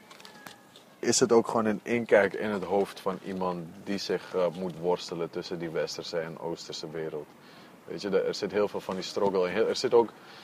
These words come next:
twee soort brugjes in die wat minder letterlijk zijn en wat meer poëtisch zijn. En die gaan over, eh, ja, heel erg over existentiële crisis en zo.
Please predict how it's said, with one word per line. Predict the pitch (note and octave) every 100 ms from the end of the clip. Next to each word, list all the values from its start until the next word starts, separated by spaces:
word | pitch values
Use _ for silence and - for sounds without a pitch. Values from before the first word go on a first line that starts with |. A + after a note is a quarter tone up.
| - - -
twee | - A#2+ A#2+
soort | - A#2 G2
brugjes | A#2 C3+ - B2+ -
in | A#2+ A2+ A2 - - - - - - G#2+
die | G#2+ G#2
wat | A2 G2
minder | A#2 B2 A#2 A2
letterlijk | A2 - A#2+ A#2
zijn | C3 A2+ A2+
en |
wat | G#2+
meer | G#2+ G#2+ G#2
poëtisch | A#2 G#2 A2 A#2 A2+
zijn. | A#2 G#2
En | G#2
die | G2
gaan | - G#2
over, | G2+ - F#2+ - - - - - - - - - - - - - - - - - - - - -
eh, | F#2+ F#2+ F2+ D#2+ F#2
ja, | G2+
heel | F#2+ A2 -
erg | G#2 -
over | G2+ A2 -
existentiële | G2 - A2 - G#2 F#2+ - G#2 G2+ F#2+ F2+ F2+
crisis | - G#2 G#2+ F#2+ E2+
en | D#2+ F2
zo. | F2